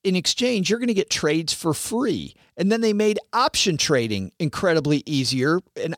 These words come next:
options allow you to leverage your position, meaning instead of buying a stock with an option, you can buy an option to buy it later, meaning I can put only maybe ten percent of the money down,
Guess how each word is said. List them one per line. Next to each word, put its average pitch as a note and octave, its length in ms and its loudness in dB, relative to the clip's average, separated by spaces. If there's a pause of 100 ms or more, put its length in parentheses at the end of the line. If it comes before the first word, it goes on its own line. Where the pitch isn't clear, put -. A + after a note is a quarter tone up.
options E3+ 720 0 (280)
allow F3 300 4
you F3 160 2
to - 140 0
leverage D3 840 0
your D#3+ 160 0
position, D3+ 480 0
meaning E3+ 280 0
instead A#3 340 0
of F3+ 240 -4
buying D#3 560 0 (280)
a C#3+ 100 2
stock D3 600 0 (220)
with F3 160 2
an G#3 100 2
option, C3 540 0 (260)
you F3 140 0
can A3 140 0
buy F#3 160 4
an D#3+ 180 2
option F#3 340 2
to D#3+ 60 2
buy D3 220 4
it C#3 160 -2
later, B2+ 420 0
meaning E3 400 2
I G3+ 100 2
can A3 140 0
put G3+ 180 0
only F3 220 2
maybe D3+ 240 -2
ten F#3 220 -2
percent F3 320 0
of D3 60 -2
the D3 80 0
money C#3 220 0
down, E3 300 2